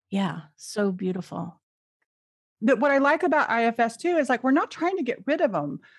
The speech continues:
Speaker 2: Some of 'em are doing this burden job of protecting, right? So even when you're fighting with yourself, you're like, "Oh, I shouldn't be this, or I still feel this."
Speaker 1: Mm-hmm.
Speaker 2: That part is protecting something.
Speaker 1: Right.
Speaker 2: And it's working really hard. So it's actually consuming energy in your being.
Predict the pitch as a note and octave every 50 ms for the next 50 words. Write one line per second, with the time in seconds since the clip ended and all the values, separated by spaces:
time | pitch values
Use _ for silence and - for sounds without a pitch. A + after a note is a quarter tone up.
0 | _ _ - - C#4+ C#4+ D4 E4+ E4+ E4+ E4+ D4+ C4+ B3 A3 F#3 F3+ A#3+ B3+ C4
1 | C4 A#3+ A#3 G#3 G3 G3 - - E3+ - - G#3 G#3+ G#3+ A#3+ A#3+ A3+ G3+ E3 G3
2 | F#3 F3+ F#3 E3+ F3 D#3+ - - - F3+ D#3 - - E4 E4 - _ - - -
3 | - - - - - A#3 _ _ G3+ F#3 F3 F#3 G#3+ A3+ - - - A3+ A3+ -
4 | - A#3+ C#4 C4 D#4+ D#4 C#4 B3 B3 A#3 A3+ A3+ G#3+ G#3 - - - G3 G3 G#3
5 | G3+ G3+ G3 F#3+ F3+ F#3 - - F3+ F3 - - A#3 A3 G3+ F#3 - E3 D#3 D3+
6 | D3+ - - - G3 G3 F#3+ F3+ E3+ D3+ D#3 D3+ - - F#3+ F3+ - - E3+ E3
7 | E3+ F3 F3 E3+ E3+ - - D#3 - - - E3+ E3 - G3 F#3 F3 A#3 - F3+
8 | F3 A3+ A3+ - - - D4+ E4+ F4 E4+ B3 - - - G#3+ - - - A#3 A3+
9 | - - G3 C#3+ - D#3+ - - - - - - - - - - G#3+ A3 A3+ G#3
10 | - F#3 - - - - - - - _ _ _ _ B3 B3 A#3+ A#3+ - - A#3+
11 | A#3 A3 G#3 C4+ D#4 D#4 D#4 F4 D4 A#3+ A3 A3 G#3 F#3+ E3 - - A#3+ A3 F#3
12 | A#2+ E3+ D#3 - G#3+ - - - B3+ D4 - - - D#4+ C#4+ A3 - - A3 G#3
13 | F#3+ - - - C4+ C#4 C4+ A#3+ G3 - - G#3 A3 A#3 A#3+ G#3+ - - F3 D3
14 | - F#3 G3 F#3 F3 D#3+ D3+ - E3+ E3+ D#3 - - G#1+ - - - F#3